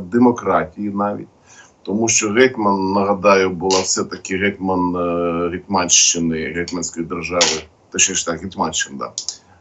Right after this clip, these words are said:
Е, Гетьманської держави війська Запорозького, як вона називалась на початку, посада була обрана. І, е, її обирали, це була демократія специфічна, е, нащадок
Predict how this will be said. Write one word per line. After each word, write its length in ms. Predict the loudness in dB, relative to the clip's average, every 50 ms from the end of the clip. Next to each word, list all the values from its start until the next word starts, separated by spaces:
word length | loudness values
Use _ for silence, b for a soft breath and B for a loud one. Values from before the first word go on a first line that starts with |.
| B _ -4
Е, 1300 | -2 -2 0 0 0 0 0 0 0 0 0 0 0 0 -2 -2 -2 0 0 0 0 0 0 0 0 0
Гетьманської 420 | 0 2 2 2 2 2 0 -2 0
держави 380 | 0 0 2 4 4 4 4
війська 260 | 4 0 -2 -2 -2
Запорозького, 520 | -4 -4 -2 0 0 0 2 0 0 0 -2
як 120 | -2 -2 -2
вона 100 | -2 -2
називалась 420 | 0 -2 -2 0 0 0 0 -2
на 60 | -4 -8
початку, 520 | -8 -8 -6 -4 -4 -4 -2 -2 -2 -2 -2 -6
посада 400 | _ 0 0 4 4 4 4 4 4
була 360 | 4 6 8 8 6 6 4 0 _
обрана. 840 | 6 8 8 8 8 6 6 6 6 6 6 4 2 2 2 0 -2 -8 _ _ B B B B _ -6
І, 100 | -2 0 2 6
е, 320 | 6 6 8 8 8 8 8
її 140 | 8 10 10
обирали, 960 | 8 8 8 8 8 10 10 10 10 10 10 8 6 6 6 6 4 4 2
це 140 | 2 0 0
була 220 | 2 4 2 2
демократія 800 | 4 4 4 4 4 2 0 0 0 4 4 6 6 6 4 0
специфічна, 880 | -2 0 -2 0 0 0 0 -2 -8 -10 -2 0 0 2 4 2 0 0 -4 _ b b b b b _ -2
е, 40 | 2
нащадок 720 | 2 4 4 4 4 4 6 6 6 6 6 6 2 0